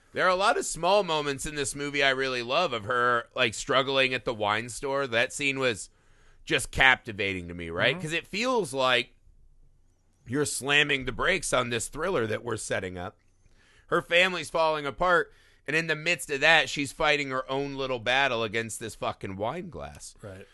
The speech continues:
Speaker 1: But that scene really meant a lot to me, you know? So that's kind of the value of having her, and you let her, you know,
Speaker 2: Sure.
Speaker 1: instead of putting her in The Conjuring where she's all buttoned up like, "Ooh, look at me, ah, ghost," right? You, like, actually let her grapple a little bit.
Speaker 2: Right.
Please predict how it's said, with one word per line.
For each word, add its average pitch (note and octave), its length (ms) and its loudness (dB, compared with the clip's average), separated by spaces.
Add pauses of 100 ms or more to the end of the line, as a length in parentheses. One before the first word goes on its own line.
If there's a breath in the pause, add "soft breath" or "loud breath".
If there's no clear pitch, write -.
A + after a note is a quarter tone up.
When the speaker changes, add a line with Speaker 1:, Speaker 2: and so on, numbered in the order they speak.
(160 soft breath)
Speaker 1:
But C#3+ 180 -2
that F#3 240 8
scene E3+ 380 -4
really D3 300 0
meant C3+ 220 2
a C3 40 0
lot D3 340 2
to B2 100 -10
me, G2 160 -8
you F2+ 140 -6
know? G#2+ 260 2
So D3+ 340 -2 (1080)
that's D#3 260 6
kind D#3 220 4
of C#3 60 2
the C3 60 -2
value C3 380 6
of A2 100 -2
having G#2 340 2
her, C3 220 2
and A2 100 -2
you A2 120 -4
let A#2 220 2
her, G#2 340 -4 (100)
you A#2 120 -8
know, G2 80 -6
Speaker 2:
Sure. A#2 140 -2
Speaker 1:
instead E3 280 2
of C#3 80 0
putting D#3 260 0
her C#3 100 4
in C3+ 100 0
The B2 100 0
Conjuring B2 540 0
where A2 100 -8
she's A#2 200 -10
all B2+ 120 2
buttoned A#2 380 -6
up D3+ 140 -2
like, A2+ 200 -4 (360 soft breath)
"Ooh, G#4 360 8
look F4+ 180 -2
at C4+ 120 -2
me, G4 320 10 (180 loud breath)
ah, C5 440 12
ghost," A#4 580 4 (120)
right? D3 220 8
You, E3 100 4
like, D#3+ 180 6
actually E3+ 560 8
let D3+ 180 6
her C3 100 4
grapple B2+ 560 -2
a G2 40 -4
little F2+ 260 -4
bit. D#2 300 -6
Speaker 2:
Right. F2+ 280 -8